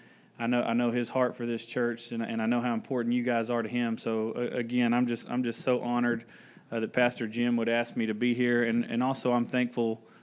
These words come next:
I'm thankful that everybody here would show up this morning,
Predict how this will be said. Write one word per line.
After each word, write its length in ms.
I'm 100
thankful 380
that 120
everybody 440
here 180
would 160
show 180
up 120
this 200
morning, 460